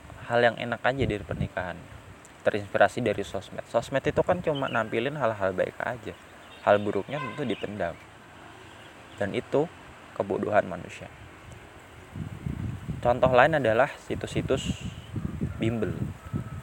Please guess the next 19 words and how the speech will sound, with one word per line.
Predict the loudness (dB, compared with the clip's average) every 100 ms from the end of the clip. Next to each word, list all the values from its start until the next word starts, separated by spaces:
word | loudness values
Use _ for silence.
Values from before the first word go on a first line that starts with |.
| -12 -2
Mereka | 2 6 6
hanya | 6 4
menampilkan | 4 2 2 2 4
orang-orang | 4 4 2 2 0 -4
yang |
sukses, | -8 -4 0 0 0
yang | 0 2
berprestasi. | -2 -2 -2 0 -2 -4 -10 -14 -16
Sebenarnya | -4 0 2 2 4
orang | 6 6 4
yang | 0 2
gagal | 4 4 0 -4 -6
itu | -6
lebih | -4 -4
banyak | -4 -6 -10 -10
dari | -10 -8
itu. | -12 -14 -18 -18 -18 -18 -18 -18 -18 -18 -20 -20 -18 -18 -18 -18 -18 -18 -4
Ya | 0
kan? | 0